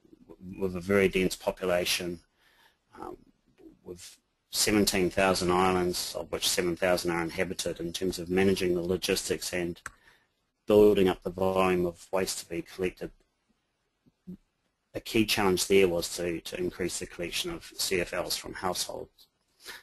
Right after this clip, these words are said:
which, as I mentioned there, is typically below the level of waste that you would derive from professional end users.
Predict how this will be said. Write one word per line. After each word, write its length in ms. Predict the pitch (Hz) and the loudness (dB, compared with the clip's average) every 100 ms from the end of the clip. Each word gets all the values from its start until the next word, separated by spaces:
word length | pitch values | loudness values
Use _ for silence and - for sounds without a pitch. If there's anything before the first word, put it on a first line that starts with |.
| _ | _
which, 180 | - - | -12 -8
as 140 | 87 | -6
I 40 | 85 | -2
mentioned 360 | 87 85 90 | -2 -2 -2
there, 140 | 82 82 | -2 -2
is 120 | 82 | -2
typically 440 | - 98 95 92 | -4 -6 -4 -4
below 400 | 87 85 85 87 | -4 -2 0 2
the 160 | 85 85 | 0 -4
level 260 | 87 80 82 | -4 -4 -6
of 160 | 80 | -4
waste 300 | 87 85 - | -2 -2 -2
that 100 | - | -6
you 100 | 85 | -8
would 120 | 82 | -8
derive 360 | - 80 82 80 | -8 -2 -2 -2
from 300 | - 82 82 - | -6 -10 -12 -14
professional 560 | - - 90 - 165 | -16 -8 -4 -4 -4
end 180 | 170 - | -6 -2
users. 460 | 175 170 - - | 0 -2 -4 -8